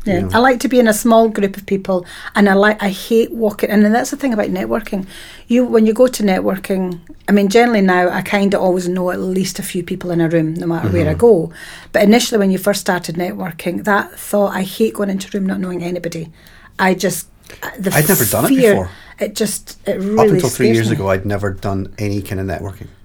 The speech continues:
Speaker 2: Mm.
Speaker 1: And the first thing I went to was a lovely one, actually. I'm, I'm, I'm think I'm gonna go there this Wednesday coming up. Uh, it was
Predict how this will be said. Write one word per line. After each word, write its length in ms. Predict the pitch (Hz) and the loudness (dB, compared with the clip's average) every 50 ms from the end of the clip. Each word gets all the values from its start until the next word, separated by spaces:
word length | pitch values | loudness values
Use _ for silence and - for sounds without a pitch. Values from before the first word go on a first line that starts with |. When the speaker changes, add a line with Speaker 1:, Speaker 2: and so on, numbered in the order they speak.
| - - - | -18 -8 -4
Speaker 2:
Mm. 240 | 202 180 170 160 - - - - - - - - | -2 -2 -2 -2 -6 -10 -20 -20 -20 -20 -12 -8
Speaker 1:
And 480 | 101 95 95 95 92 92 95 90 90 92 - - - - - - - - - - - - - - - _ - - - | -6 -6 -4 -4 -4 -4 -4 -6 -8 -10 -14 -20 -20 -20 -20 -20 -20 -20 -20 -20 -20 -20 -20 -20 -20 _ -20 -20 -18
the 60 | - | -16
first 380 | - - 135 147 151 - - | -8 -2 -2 -2 -2 -2 -4
thing 180 | - 117 110 104 | -4 -4 -4 -2
I 40 | 95 | -4
went 240 | 98 98 95 85 - | -4 -6 -8 -8 -10
to 200 | - - 101 95 92 | -8 -6 -4 -4 -4
was 120 | 92 92 | -6 -6
a 60 | 101 | -6
lovely 560 | 98 98 98 98 98 104 110 113 110 113 110 98 | -6 -6 -6 -6 -6 -4 -4 -4 -2 -2 -4 -4
one, 160 | 95 98 92 | -4 -6 -6
actually. 340 | 90 92 90 - 104 98 - | -6 -8 -8 -8 -10 -10 -10
I'm, 140 | - 107 87 - - - - | -10 -12 -14 -14 -18 -16 -12
I'm, 120 | - 104 101 104 - - - | -10 -10 -10 -10 -14 -18 -16
I'm 120 | - 101 107 - | -14 -14 -14 -14
think 200 | - - - - | -16 -18 -16 -14
I'm 60 | 123 | -12
gonna 200 | 110 110 101 98 | -10 -8 -8 -8
go 340 | 92 92 - 104 98 95 98 | -8 -10 -10 -8 -8 -8 -8
there 300 | 92 101 95 92 92 90 92 - | -6 -6 -6 -6 -6 -8 -12 -16
this 340 | - 110 101 92 90 - - - | -16 -12 -10 -10 -10 -12 -12 -10
Wednesday 420 | 87 92 104 127 131 - - - | -8 -6 -6 -8 -8 -8 -12 -12
coming 260 | 113 - 107 87 92 95 | -12 -10 -8 -8 -8 -8
up. 140 | 104 107 - - - - - - - - - - - - | -8 -10 -12 -14 -20 -20 -20 -20 -20 -20 -20 -20 -18 -10
Uh, 240 | 110 104 104 98 90 92 | -8 -8 -6 -6 -8 -8
it 40 | 98 | -8
was 340 | 95 101 95 - - - | -8 -8 -8 -10 -10 -12